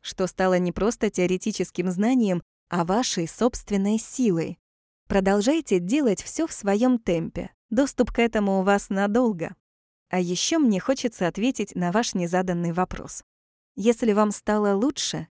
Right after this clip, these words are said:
как сделать так, чтобы не откатиться назад? Просто тренироваться. Периодически возвращаться к этой книге, переделывать или переслушивать. Теперь у вас есть возможность выбрать самые любимые упражнения,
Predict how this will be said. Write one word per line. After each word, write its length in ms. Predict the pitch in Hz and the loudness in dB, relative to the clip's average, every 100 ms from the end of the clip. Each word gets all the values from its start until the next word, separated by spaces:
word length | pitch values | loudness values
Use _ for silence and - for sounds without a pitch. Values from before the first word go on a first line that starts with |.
| _ | _
как 240 | 220 202 | 2 2
сделать 520 | 180 185 190 180 - - | 2 2 4 2 0 -2
так, 220 | 240 - | -2 -2
чтобы 340 | - 202 185 | -4 -2 0
не 180 | 190 190 | 2 2
откатиться 760 | 202 - 185 175 208 196 - 180 | 0 0 -2 -2 -4 -4 -4 -2
назад? 600 | 185 202 185 170 - - _ _ _ _ _ | 2 0 0 -4 -8 -16 _ _ _ _ _
Просто 560 | 196 247 339 - 175 160 _ | 2 4 2 -2 -4 -4 _
тренироваться. 920 | - 208 208 208 202 170 165 - - 165 _ _ | -4 0 2 2 2 0 -4 -6 -8 -12 _ _
Периодически 640 | 202 202 202 285 - 208 180 | 0 2 4 2 0 -2 -2
возвращаться 720 | 175 180 190 - 285 - 190 | -2 -2 -2 -2 -2 -2 -4
к 80 | - | -2
этой 280 | 220 226 226 | 0 2 2
книге, 480 | - 226 190 165 165 - | 2 2 2 -2 -6 -4
переделывать 840 | - 196 202 254 339 233 190 - - | 2 4 6 4 4 4 4 0 -2
или 240 | 269 277 | 0 2
переслушивать. 960 | 262 240 254 - 247 175 - - - - _ _ _ _ _ | 2 2 2 0 0 0 -2 -8 -10 -16 _ _ _ _ _
Теперь 340 | 247 254 247 | 0 4 6
у 40 | 208 | 6
вас 280 | 220 208 | 4 2
есть 400 | - 185 226 220 | -2 0 0 0
возможность 800 | - 175 175 202 220 196 180 - - | -2 -2 0 0 0 0 -2 -6 -6
выбрать 480 | 175 226 208 190 | 2 2 2 0
самые 480 | - - 214 226 208 | -2 0 2 2 2
любимые 560 | 190 175 170 208 214 190 | 2 0 0 2 4 2
упражнения, 800 | 180 196 202 196 196 175 165 - | 2 0 2 2 0 0 -4 -10